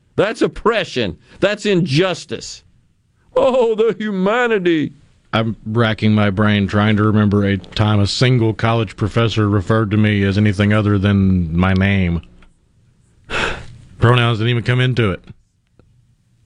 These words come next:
Speaker 1: Who
Speaker 2: It was
Speaker 1: cares?
Speaker 2: either your first name or your last name or a nickname if you were that close with the professor.
Speaker 1: Exactly.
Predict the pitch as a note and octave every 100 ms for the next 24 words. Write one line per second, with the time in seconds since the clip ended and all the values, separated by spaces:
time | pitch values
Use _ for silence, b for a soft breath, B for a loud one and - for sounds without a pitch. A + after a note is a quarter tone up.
0 | _ - D#4+ D4+ B2 G3 C4+ C4+ F3 A#2+
1 | C3 C#3 - A#2+ A2+ A#2+ C#3 G#2+ - B2
2 | B2+ B2+ C3+ D3+ - A2+ A2 B2 C3+ C3+
3 | C#3+ C3+ E3 - A#2 G2 G2+ G2 A2 A2+
4 | A2+ A#2+ - C#3+ D#3 - G2+ G#2 - G2+
5 | F2 C#2 - A#2+ A2+ B2+ A#2+ - F2